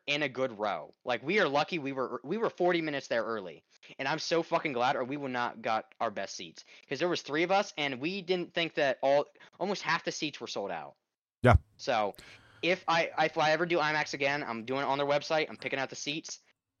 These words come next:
Speaker 1: I'm doing it maybe one row back this time 'cause we were up pretty close, but
Speaker 2: Always do, like, uh, if you have, uh, letter seats, like, so, like, alphabetical seats,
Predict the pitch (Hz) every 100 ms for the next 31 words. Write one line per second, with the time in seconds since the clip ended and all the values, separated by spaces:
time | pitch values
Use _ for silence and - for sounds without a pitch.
0 | _ - 117 135 143 127 135 135 123 135
1 | 131 127 120 127 - 139 - 139 143 110
2 | 113 120 113 131 - 127 117 120 135 -
3 | 113 98 92 - _ - - 170 165 -
4 | 165 156 147 139 - - 120 117 120 110
5 | 143 139 143 139 120 107 95 90 110 120
6 | 131 147 139 117 98 107 98 110 117 123
7 | 117 131 120